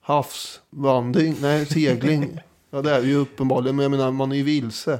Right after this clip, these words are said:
Speaker 2: Jag tror att skillnaden mellan en ocean och en öken ibland kan kännas som försumbar.
Speaker 1: Mm. Man visste ju inte mycket om vad Japan, var det kunde ligga.
Speaker 2: Nej.
Speaker 1: Stilla havet var ju föga utforskat i slutet på femtonhundratalet.
Speaker 2: Mm.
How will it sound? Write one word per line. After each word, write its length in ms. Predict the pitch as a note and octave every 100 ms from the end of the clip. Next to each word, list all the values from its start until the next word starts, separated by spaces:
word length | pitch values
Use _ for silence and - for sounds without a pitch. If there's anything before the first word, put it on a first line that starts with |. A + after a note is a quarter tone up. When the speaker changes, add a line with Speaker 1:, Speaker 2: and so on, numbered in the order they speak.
| -
Speaker 2:
Jag 160 | C3+ A#2+
tror 120 | D3
att 80 | C#3
skillnaden 380 | D#3 B2+ B2 B2
mellan 180 | A2
en 160 | A2 A2
ocean 580 | B2 A#2 A#2+ A2+ A2+ G#2+
och 160 | G2 G#2+
en 100 | G#2
öken 420 | G#2+ G#2+ G#2 G2
ibland 400 | G2+ G2 G2+ G2+
kan 180 | G2 F#2+
kännas 400 | G#2 F#2+ F#2 -
som 300 | F2+ F#2 F#2+
försumbar. 760 | - G2 A2 G2+ A#2 E2+ D#2+ - _
Speaker 1:
Mm. 280 | C#3+ C3 C3+ -
Man 180 | - C#3+
visste 340 | D#3+ - - G3+
ju 40 |
inte 140 | F#3 D3+
mycket 300 | C#3 - C3
om 160 | A#2+
vad 120 | A#2+
Japan, 720 | B2+ B2+ A#2+ A2 C3+ C3 A#2+ - -
var 260 | C3 B2
det 60 | B2
kunde 240 | C3 A#2+
ligga. 680 | B2 D3+ A2 A2 F3+ E3 A2+ - -
Speaker 2:
Nej. 280 | F#2+ F#2 -
Speaker 1:
Stilla 240 | C#3 C3+
havet 280 | B2+ C3 D3
var 80 | C#3
ju 60 |
föga 380 | B2 D3 C3 C3+
utforskat 640 | D3+ - B2+ A2+ - D3+ C#3
i 120 | C3
slutet 420 | - A#2 B2+ -
på 140 | B2
femtonhundratalet. 1040 | A2+ B2+ G#2+ A#2 A2+ A2+ A2 A#2 B2+ A#2+ A2+
Speaker 2:
Mm. 240 | G2